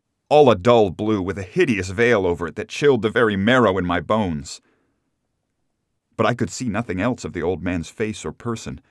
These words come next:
for I had directed the ray as if by instinct precisely upon the damned spot.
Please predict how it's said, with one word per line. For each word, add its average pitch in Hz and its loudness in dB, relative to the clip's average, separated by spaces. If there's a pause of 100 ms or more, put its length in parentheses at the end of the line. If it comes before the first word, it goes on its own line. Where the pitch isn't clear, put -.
(680)
for 123 4
I 143 4
had 165 -2
directed 113 -2
the 95 -4
ray 87 -4
as 110 -6
if 123 -8
by 98 0
instinct 139 -10 (220)
precisely 123 -6
upon 101 -2
the 92 -6
damned 95 -4
spot. 95 -6